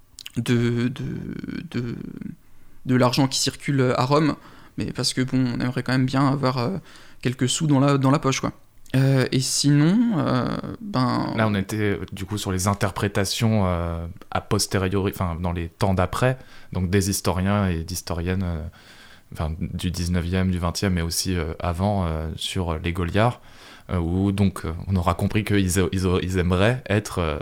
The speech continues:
Speaker 2: à la place de ces, euh, de ces étudiants, et calquent, en fait, leur critique contemporaine de l'Église.
Speaker 1: Euh, oui, alors, euh, du coup, il y a donc cette, euh, cette réétu-, cette récupération de, par la part, euh, de la réforme protestante,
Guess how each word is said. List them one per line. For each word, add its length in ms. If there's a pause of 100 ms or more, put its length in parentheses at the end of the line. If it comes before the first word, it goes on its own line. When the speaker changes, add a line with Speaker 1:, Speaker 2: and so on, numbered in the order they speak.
(120)
Speaker 2:
à 120
la 120
place 300
de 140
ces, 320
euh, 120
de 140
ces 240
étudiants, 500 (260)
et 120
calquent, 380
en 60
fait, 320
leur 280
critique 340
contemporaine 640
de 80
l'Église. 480 (640)
Speaker 1:
Euh, 160
oui, 360
alors, 380
euh, 280
du 160
coup, 120
il 60
y 40
a 80
donc 200
cette, 280
euh, 240
cette 260
réétu-, 480
cette 380
récupération 760
de, 120
par 180
la 80
part, 220
euh, 200
de 100
la 100
réforme 300
protestante, 720